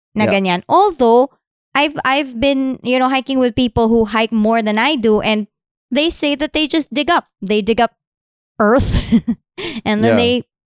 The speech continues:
Speaker 1: poop there and then they, they just cover it up.
Speaker 2: I would say this, for someone with a five-star butt like I used to have, okay, who was very like, "Oh,
Speaker 1: Lab-,
Speaker 2: gosh, I can't, I don't know
Speaker 1: labo.
Speaker 2: where I could do that."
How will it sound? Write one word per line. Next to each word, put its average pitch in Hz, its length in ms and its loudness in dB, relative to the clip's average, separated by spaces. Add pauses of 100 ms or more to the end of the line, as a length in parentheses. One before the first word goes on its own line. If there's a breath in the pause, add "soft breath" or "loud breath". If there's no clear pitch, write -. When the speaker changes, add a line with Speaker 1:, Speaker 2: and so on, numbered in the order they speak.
(120)
Speaker 1:
poop 226 220 0
there 240 200 2
and 254 140 0
then 262 140 0
they, 262 420 2
they 254 160 -2
just 254 240 -4
cover 254 320 0
it 269 40 0
up. 302 180 0
Speaker 2:
I 208 120 2
would 214 160 0
say 156 180 2
this, 117 240 0
for 147 140 0
someone 190 540 0
with 147 120 0
a 135 60 2
five-star 127 600 0
butt 107 260 -4
like 110 240 0
I 110 160 2
used 110 220 0
to 107 60 0
have, 85 280 -6
okay, 101 320 0
who 117 240 4
was 113 160 -2
very 123 480 2
like, 107 400 -4
"Oh, 220 80 -4
Speaker 1:
Lab-, 214 260 0
Speaker 2:
gosh, - 180 -2
I 123 100 -4
can't, - 140 -6
I - 140 2
don't - 200 0
know 139 120 2
Speaker 1:
labo. 127 60 2
Speaker 2:
where 123 100 2
I - 60 -6
could 127 100 -2
do 117 80 2
that." 113 220 0